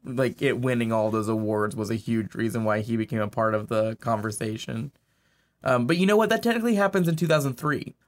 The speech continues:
Um, but, yeah, so they were going crazy for The Pianist. They were going crazy for, oh, Blissfully Yours is a wonderful movie. But these are all very slow-paced, very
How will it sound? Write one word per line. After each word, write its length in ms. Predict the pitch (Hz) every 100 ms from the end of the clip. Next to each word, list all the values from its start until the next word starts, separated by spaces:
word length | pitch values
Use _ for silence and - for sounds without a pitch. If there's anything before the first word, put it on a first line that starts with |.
| -
Um, 360 | 139 131 123 120
but, 300 | 160 135 - -
yeah, 260 | 147 139 120
so 160 | 139
they 140 | 156 185
were 80 | 196
going 220 | 180 151
crazy 360 | 156 147 131 135
for 280 | 135 127
The 160 | 120 117
Pianist. 800 | - 127 123 123 127 127 120 -
They 160 | 147 151
were 140 | 143
going 280 | 139 131 127
crazy 440 | 143 131 120 120
for, 260 | 120 - - - - -
oh, 260 | 139 135 117
Blissfully 540 | 143 135 120 131 120 120
Yours 320 | 123 120 120
is 80 | 117
a 40 |
wonderful 460 | 117 120 120 120 123
movie. 380 | 120 120 120 120 _ _ _
But 80 | 147
these 160 | 247 294
are 80 | 330
all 100 | 190
very 240 | 165 151
slow-paced, 1080 | - - 147 156 165 156 160 151 151 156 -
very 580 | 143 151 147 143 139